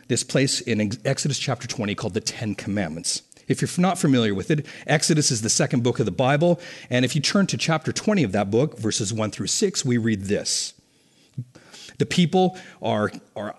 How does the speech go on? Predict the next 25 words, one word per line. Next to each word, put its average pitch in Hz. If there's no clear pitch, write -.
just 156
been 135
freed 127
from 101
slavery. 180
They're 107
at 87
the 92
base 160
of 120
a 110
mountain. 120
Moses 143
goes -
up 113
the -
mountain, 127
and 113
God 143
speaks, -
giving 113
rules 117
for 98
a 92
new 135